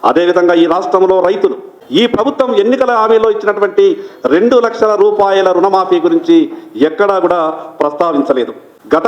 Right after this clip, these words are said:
ప్రభుత్వం కూడా లక్ష రూపాయలు రుణమాఫీ చేస్తున్నామని చెప్పి, లక్ష రూపాయలు తీసుకున్నటువంటి రైతులకు ఇంకా అరవై నుంచి డెబ్బై శాతం రైతులకు మాఫీ జరగలేదు. ఇంకా అన్నిటికన్నా ఎక్కువ ఘోరం,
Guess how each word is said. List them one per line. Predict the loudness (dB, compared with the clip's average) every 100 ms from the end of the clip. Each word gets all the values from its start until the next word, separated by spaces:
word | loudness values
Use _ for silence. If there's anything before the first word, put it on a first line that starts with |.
| 0
ప్రభుత్వం | 0 0 0 2
కూడా | 2 0 0
లక్ష | 0 0
రూపాయలు | 2 2 0 0 0
రుణమాఫీ | 0 -2 -2 -2 0
చేస్తున్నామని | 0 0 0 -2 -2 -4
చెప్పి, | -2 -2 -4 -10 -20 -10 -2 -2
లక్ష | 0 0 2
రూపాయలు | 0 0 0 0 0
తీసుకున్నటువంటి | 0 0 0 0 0 0 0
రైతులకు | 0 0 0 2 2
ఇంకా | 2 0
అరవై | 2 2 2
నుంచి | 2 0
డెబ్బై | 2 0 0
శాతం | -2 -2 -2
రైతులకు | 0 -2 0 0
మాఫీ | 2 0 0
జరగలేదు. | 0 0 -2 -6 -14 -2 0
ఇంకా | 2 0
అన్నిటికన్నా | 0 0 0 -2
ఎక్కువ | -2 0 0
ఘోరం, | 0